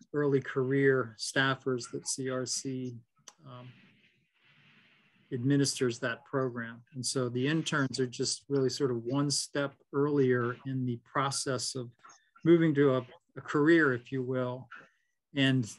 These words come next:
it, it just occurred to us that there's a, some similarities and some, some wisdom that even the, the staffers could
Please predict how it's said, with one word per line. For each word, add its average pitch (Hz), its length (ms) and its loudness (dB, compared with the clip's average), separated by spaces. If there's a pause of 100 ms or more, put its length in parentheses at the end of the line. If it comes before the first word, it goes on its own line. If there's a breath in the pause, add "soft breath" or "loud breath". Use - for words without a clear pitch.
it, 123 120 -4 (100)
it 151 60 -2
just 175 260 4
occurred 165 380 4
to 135 160 4
us 127 180 -4
that 120 180 -6
there's 127 280 -2
a, 123 40 -6
some 135 260 -2
similarities 143 960 2
and 127 100 -4
some, 123 320 -4 (500 soft breath)
some 127 420 0
wisdom 143 540 2
that 135 140 -4 (180)
even 143 240 -2
the, 127 120 -2 (340)
the 127 80 -4
staffers 147 760 0 (160)
could 135 180 2